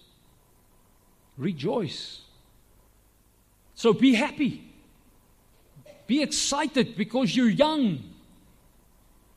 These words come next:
Let me tell you, being young is a blessing from God. It's interesting,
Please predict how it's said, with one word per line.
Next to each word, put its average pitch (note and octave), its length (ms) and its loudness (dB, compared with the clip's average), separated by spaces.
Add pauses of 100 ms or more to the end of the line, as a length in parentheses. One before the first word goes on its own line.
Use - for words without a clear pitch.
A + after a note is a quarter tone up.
(1000)
Let F#3 180 -6
me A#3 60 -4
tell G#3+ 240 -4
you, D3 120 0
being E3+ 260 -4
young G3+ 220 -2
is D#3+ 120 -6
a D#3+ 60 -6
blessing E3 400 -8
from C#3+ 220 -12
God. C#3+ 280 -12 (3500)
It's - 160 -10
interesting, G#3+ 540 -4